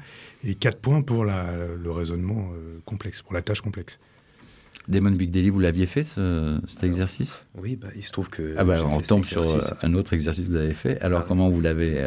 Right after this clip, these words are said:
Speaker 2: abordé et, et
Speaker 3: Alors, j'ai eu, euh, quatre sur cinq à l'exercice. Donc, je pense que <laughs> c'est plutôt un bon score. Oui, donc je me souviens, j'ai,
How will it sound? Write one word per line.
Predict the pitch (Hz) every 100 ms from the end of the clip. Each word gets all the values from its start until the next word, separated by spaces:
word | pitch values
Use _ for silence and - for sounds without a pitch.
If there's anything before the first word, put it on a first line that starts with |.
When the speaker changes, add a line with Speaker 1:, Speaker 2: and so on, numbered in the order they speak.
| -
Speaker 2:
abordé | 78 76 82 80
et, | 117 117 - 82 78 - - - -
et | - - - - -
Speaker 3:
Alors, | 92 87 80
j'ai | 90
eu, | 82 82
euh, | 82 82 -
quatre | 98 -
sur | - -
cinq | 92 -
à |
l'exercice. | 82 85 85 - 110 104 - _ _ _ _ _ _ -
Donc, | 104 -
je |
pense | - - -
que | -
<laughs> | - - 123 110 - 143 - -
c'est | -
plutôt | - - 82
un |
bon | 80 80
score. | - 117 - - - - - -
Oui, | 101
donc | 90
je | 80
me | 82
souviens, | - 78 92 107
j'ai, | 78